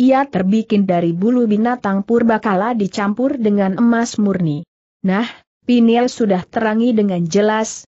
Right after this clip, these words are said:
supaya Xie Chu sebentar mati di bawah kebutan Pinie jangan sampai menyesal tidak tahu kebutan Pinie terbuat dari apa. "Kurang ajar, kepala gundul, kau berani mengolok-olok aku?" si orang Shili.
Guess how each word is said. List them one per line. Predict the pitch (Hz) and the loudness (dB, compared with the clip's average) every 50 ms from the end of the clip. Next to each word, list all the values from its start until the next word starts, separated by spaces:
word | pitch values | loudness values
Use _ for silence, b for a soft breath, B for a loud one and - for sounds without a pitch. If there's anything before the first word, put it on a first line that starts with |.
| _ _ | _ _
supaya | - - - 285 277 - 262 233 220 220 233 233 | -20 -8 -6 -6 -4 -2 -2 -2 0 2 0 0
Xie | 233 - - 202 208 214 208 | -2 -2 -2 0 0 0 0
Chu | - - 220 208 208 | -2 -4 -4 -4 -4
sebentar | - - 208 190 190 196 202 - 254 254 254 247 | -4 -4 -4 -2 -2 -2 -2 -2 -2 0 0 0
mati | 233 220 226 220 - 247 269 254 | 0 0 -2 -2 -2 0 0 0
di | 233 233 | 0 0
bawah | 202 202 190 190 196 202 | 2 2 2 2 0 -2
kebutan | 190 - 233 202 202 202 - 202 196 196 196 - | -2 -2 0 0 0 0 0 0 -2 -2 -2 -2
Pinie | - 247 240 247 247 247 254 240 | 0 2 2 4 4 2 2 2
jangan | 202 208 196 196 196 190 190 185 | 2 2 2 2 0 0 -2 -4
sampai | - - 185 180 180 - 226 226 233 | -4 -4 -6 -6 -4 -4 -2 -2 0
menyesal | 226 220 220 220 226 - - 240 240 254 262 | 2 2 2 2 0 0 -2 0 0 0 0
tidak | 262 214 180 170 151 - - | 0 -2 -2 -2 -2 -4 -6
tahu | - 208 226 254 285 302 302 302 | -6 -2 -2 0 0 0 0 -2
kebutan | - 233 202 202 196 196 208 196 196 | -2 -2 0 0 0 0 -2 -2 -2
Pinie | 196 - - 254 240 247 247 254 262 254 | -2 -2 0 2 2 4 4 2 2 0
terbuat | 262 _ 240 214 208 196 190 202 220 233 233 - 214 | -2 _ -2 0 0 0 2 2 0 0 -2 -2 -2
dari | 208 208 208 - - | 0 0 0 -2 -4
apa. | 202 202 165 143 143 - _ _ _ _ _ _ | -6 -6 -6 -8 -10 -14 _ _ _ _ _ _
"Kurang | - - 240 233 226 247 269 262 262 | -4 -2 -2 0 0 0 -2 -2 -2
ajar, | 240 214 208 226 220 220 226 220 220 - _ _ _ | -4 0 0 0 0 0 -4 -6 -10 -14 _ _ _
kepala | - 240 240 247 240 247 247 240 233 | -4 -2 0 0 0 0 0 0 0
gundul, | 214 208 190 180 180 196 196 196 196 196 - _ _ _ _ | 2 2 2 2 2 2 2 2 0 -2 -4 _ _ _ _
kau | - 208 208 202 | -2 0 0 0
berani | 190 175 175 170 170 170 180 208 240 240 | 0 0 0 0 0 0 0 0 0 2
mengolok-olok | 226 226 220 214 202 202 196 190 - - - 202 196 202 190 196 | 2 2 2 2 2 2 0 -2 -4 -6 -4 0 0 0 0 -2
aku?" | - 185 185 - 175 165 | -6 -10 -8 -4 -4 -4
si | 165 - - 170 - | -4 -4 -6 -6 -4
orang | - 185 185 202 - 208 202 | -4 -4 -4 -2 -2 -2 -2
Shili. | 202 - - 220 185 170 156 139 143 | -2 -2 -2 0 0 0 -2 -4 -6